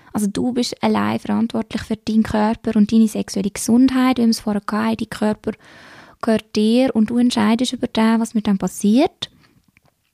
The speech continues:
Und du kannst auch, ähm, die Verhütung, ähm, die Verantwortung kannst du nicht an jemand anderes abgeben und sagen, die kümmert sich jetzt schon um das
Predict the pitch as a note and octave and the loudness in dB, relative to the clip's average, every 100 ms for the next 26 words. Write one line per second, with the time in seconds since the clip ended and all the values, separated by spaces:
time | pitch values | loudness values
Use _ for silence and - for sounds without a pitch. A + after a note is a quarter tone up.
0 | _ - A3 A3 G#3+ G3 A3 A3 A3+ G3 | _ 0 4 4 2 0 0 0 0 2
1 | G3+ G3 - - - - - G3+ G3 F#3+ | 2 0 -4 -20 -20 -6 0 4 4 2
2 | F#3+ _ _ _ _ _ _ - - A3 | -2 _ _ _ _ _ _ -10 -4 0
3 | G#3 G#3+ B3 - C4 C4 - - _ _ | 2 2 2 0 -2 -2 -6 -20 _ _
4 | _ _ - G#3+ G#3 G#3 A3+ - E3+ A#3 | _ _ -6 -2 0 0 -2 -2 0 2
5 | A#3 A3 - G#3 - G#3+ A3+ A#3 G#3+ - | 0 -4 -6 -6 2 2 4 2 2 -2
6 | F#3+ G#3 G#3+ G#3 - G3 - - G3+ G3+ | 2 2 0 -4 -6 -4 -6 -4 0 0
7 | G3 F#3 G3 G3 - G3 F#3+ G3 - G3 | 0 -2 -2 -2 -4 -2 0 -2 -4 -4
8 | F#3 - G3 F#3+ G3 F#3 F#3 - - - | -4 -2 0 2 2 0 -2 -6 -10 -14